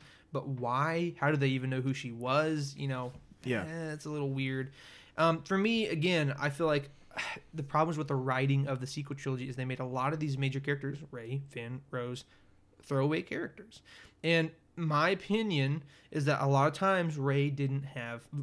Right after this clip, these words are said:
Speaker 1: a lot of validity as a character, and I think bringing her in as a Palpatine added some real internal struggle. You know what I'm saying?
Speaker 2: Yeah.
Speaker 1: Now it's not just like, "Oh, I'm not anybody, but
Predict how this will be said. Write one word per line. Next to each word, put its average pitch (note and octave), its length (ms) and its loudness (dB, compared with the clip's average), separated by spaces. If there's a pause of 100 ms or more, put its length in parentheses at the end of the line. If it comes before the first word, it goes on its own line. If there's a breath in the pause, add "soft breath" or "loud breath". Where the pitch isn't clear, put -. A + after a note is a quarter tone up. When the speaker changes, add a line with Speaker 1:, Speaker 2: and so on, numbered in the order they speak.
Speaker 1:
a C#3+ 40 -8
lot C3 180 0
of C3 100 -4
validity C3 480 -2
as B2 100 -10
a C#3+ 60 -14
character, C#3+ 500 -4
and C#3+ 100 -2
I D3+ 60 0
think C#3+ 200 -4
bringing D3 360 0
her C3+ 140 2
in C#3 60 0
as C3+ 80 0
a B2 60 -6
Palpatine C#3 640 -4 (280 loud breath)
added E3 260 4
some C#3 300 2
real C#3 560 4 (100)
internal D3 480 -2
struggle. D3+ 560 0 (140)
You D3+ 140 -2
know C#3+ 80 4
what C#3+ 60 4
I'm D3 60 2
saying? D3 340 0 (120)
Speaker 2:
Yeah. A2 180 -2
Speaker 1:
Now E3 120 6
it's - 80 2
not F3+ 100 0
just C#3+ 140 -8
like, C#3+ 180 -4
"Oh, F#3+ 340 -4
I'm F3+ 160 -6
not E3+ 200 -6
anybody, E3 520 -6
but D3+ 220 -6